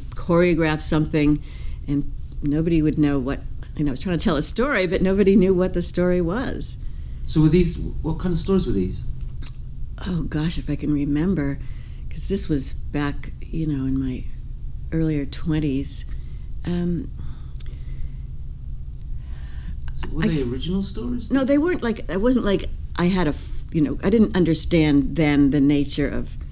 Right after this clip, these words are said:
Speaker 1: story the way I do now, with
Speaker 2: Okay.
Speaker 1: beginning, middle, end, but trying to depict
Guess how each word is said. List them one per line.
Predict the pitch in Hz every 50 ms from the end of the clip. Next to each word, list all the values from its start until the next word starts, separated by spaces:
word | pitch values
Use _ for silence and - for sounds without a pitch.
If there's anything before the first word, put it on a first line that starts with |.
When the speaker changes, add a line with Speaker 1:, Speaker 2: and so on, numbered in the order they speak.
| - - - - -
Speaker 1:
story | - - - 208 175 156 147
the | 151
way | 143 143 143
I | 143
do | 135 139 143 139
now, | 160 170 190 185 175 156 147 139 139
with | 139 139
Speaker 2:
Okay. | 143 147
Speaker 1:
beginning, | - 165 151 180 180 170 160 156 156
middle, | 160 156 147 143 143 - - - - - - -
end, | 269 247 196 175 160
but | 165 151 -
trying | - 226 202 208 196
to | 180 165
depict | - - - 156 - - - - 226 208 202 - - - - -